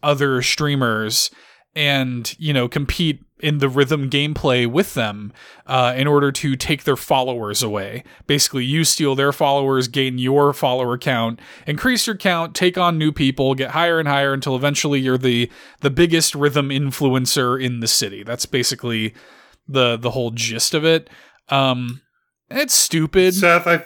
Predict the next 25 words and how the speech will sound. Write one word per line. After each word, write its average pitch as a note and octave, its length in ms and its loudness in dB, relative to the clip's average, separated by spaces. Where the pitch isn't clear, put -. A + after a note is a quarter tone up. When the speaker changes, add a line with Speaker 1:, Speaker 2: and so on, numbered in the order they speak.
Speaker 2:
I D3+ 120 2
think G#3 260 2
you're C#3 100 0
Speaker 1:
<laughs> B2 60 -2
Speaker 2:
mistaken. A#2 500 -2
We D#3 120 -4
talk-, G3+ 280 0
we G3+ 140 0
talked A3+ 260 2
about C3+ 300 0
Bomber B2+ 340 0
Cyberfunk A#2 680 -4
last A2+ 280 -2
week. G#2+ 340 -2
I A2+ 80 0
didn't, A#2+ 200 -4
we're, A2+ 100 -12
Speaker 1:
It's C#3 240 4
Speaker 2:
we're G3 100 4
here F3+ 140 0
to E3 100 -6
talk C3+ 280 -2
about A2+ 140 -8
Speaker 1:
It's B3+ 220 -2
dumb. F#3+ 520 0